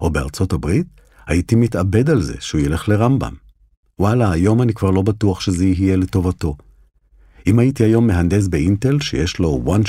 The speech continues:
shot להיות יזם, יכול מאוד להיות שעדיף לי לנסות מחוץ לישראל. הרפורמה הזאת היא התקפה מוחלטת על המהות שלנו,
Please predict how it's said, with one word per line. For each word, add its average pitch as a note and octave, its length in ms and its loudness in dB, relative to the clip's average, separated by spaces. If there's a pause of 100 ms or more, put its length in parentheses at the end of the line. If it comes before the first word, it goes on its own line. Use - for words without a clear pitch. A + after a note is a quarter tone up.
shot - 360 -2
להיות B1+ 400 -8
יזם, B1+ 420 -4 (500)
יכול - 260 -6
מאוד E2 300 0
להיות D#2 280 -2
שעדיף D2+ 340 -2
לי G2 100 2
לנסות F#2+ 440 0
מחוץ D3 340 -2
לישראל. C#2+ 520 -2 (640)
הרפורמה G#2+ 580 2
הזאת D#2+ 260 -2
היא D#2+ 100 0
התקפה D#2+ 360 0
מוחלטת A#2+ 640 0
על G#2+ 80 2
המהות F#2 460 0
שלנו, B1 380 -4